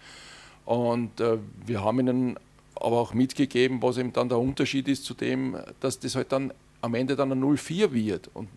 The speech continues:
warum so passieren kann. Eine Standardsituation, leichtfertig, nicht mitgehen, obwohl alles von außen noch gecoacht wird. Ähm, da gibt's jetzt auch keine Einzelvorwürfe, aber ich sag nur, in dem Bereich müssen sie sich halt adaptieren. Das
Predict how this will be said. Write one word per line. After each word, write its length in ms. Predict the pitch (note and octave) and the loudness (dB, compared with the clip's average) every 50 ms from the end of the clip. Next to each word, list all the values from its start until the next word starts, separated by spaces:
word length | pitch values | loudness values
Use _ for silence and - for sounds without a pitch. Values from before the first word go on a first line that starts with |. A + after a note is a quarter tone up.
| - - | -6 0
warum 300 | A2 B2 C3 C#3+ F#3+ G3+ | 2 4 4 4 2 2
so 120 | - - - | 2 2 2
passieren 480 | - C3 - - - A2 G#2+ F#2+ F#2 | 2 2 0 0 -2 -4 -4 -4 -6
kann. 200 | - - F#2+ F#2 - - - - - - - - | -6 -6 -8 -8 -8 -12 -20 -20 -20 -20 -14 -8
Eine 100 | - G#2+ | -6 -4
Standardsituation, 960 | - - A#2 A#2 C3 C#3 B2+ - C#3+ B2+ C#3 C3+ B2+ - C3 B2 B2 B2 A2+ | 0 0 2 2 4 2 2 2 0 2 2 2 2 2 2 2 2 2 0
leichtfertig, 800 | A2+ A#2 A#2 B2 A#2+ - - - B2 A#2+ A#2+ A2+ - B2 A#2+ A#2 - - - - - - | 0 2 2 2 0 -2 -2 0 2 2 2 2 0 -2 -4 -4 -6 -12 -20 -20 -14 -6
nicht 220 | - A#2+ A#2+ A2 A#2 | -2 -2 0 2 2
mitgehen, 540 | B2+ D#3 F3+ F3+ - - E3 D#3+ E3 E3 D#3 | 4 4 2 2 2 4 6 6 6 6 6
obwohl 340 | C#3 - B2+ C3 C3 B2+ - | 4 6 8 8 8 8 8
alles 240 | - C3 B2+ A#2+ - | 6 4 4 4 2
von 120 | - B2+ | 2 4
außen 280 | A#2+ A2 G#2+ - - A#2+ | 4 4 4 4 2 -2
noch 180 | A2+ G2+ - - | -4 -4 -6 -8
gecoacht 520 | - - - - D3+ F3 - - - - | -12 -2 2 4 4 4 4 2 -2 2
wird. 260 | D3 D#3+ E3 D#3+ - - - - - - - - - - - | 4 4 4 4 2 -4 -14 -20 -20 -20 -20 -20 -20 -8 -2
Ähm, 460 | - A#2 B2+ C3 C3+ C#3 C3+ C#3 A#2+ - - - _ _ _ _ _ | 0 4 6 6 8 6 6 4 0 -6 -12 -20 _ _ _ _ _
da 160 | - C3 C3 B2+ - - | 4 4 4 4 0 -2
gibt's 160 | - D3+ B2+ | -2 0 2
jetzt 160 | E3 D#3 - | 2 4 4
auch 100 | C#3+ B2+ B2 | 4 4 4
keine 200 | - C#3 C3 B2 | 4 2 2 2
Einzelvorwürfe, 800 | A2 C#3 E3 - - E3+ - - C#3 C#3 B2 A#2+ A#2+ G#2+ - B2+ | 2 2 0 0 -2 -4 0 4 6 6 6 6 4 2 2 2
aber 60 | B2 | 0
ich 80 | C3 - | 2 4
sag 180 | - F#3 F#3 | 2 2 4
nur, 160 | F#3 D#3+ C#3+ B2 - - | 4 4 4 4 2 -2
in 140 | - C#3 A2+ | -4 -2 0
dem 160 | - C#3+ E3+ | 0 0 2
Bereich 300 | F3 D#3+ D#3 D#3+ - - | 2 2 2 2 2 0
müssen 240 | C#3+ D#3+ E3 - E3+ | 0 -2 -2 -2 -4
sie 140 | - E3 | -4 -4
sich 140 | D#3 D3 D#3+ | -2 0 0
halt 120 | D3 C#3+ - | 0 2 2
adaptieren. 680 | C3+ C#3+ D3+ - - - B2+ C3+ C#3+ F3 G#3 G#3+ F#3+ - - - - - - - - - | 0 0 -2 -2 -2 0 0 4 6 6 6 6 4 -4 -12 -18 -18 -18 -18 -20 -8 -4
Das 220 | - C3 - - | -2 -2 -2 -2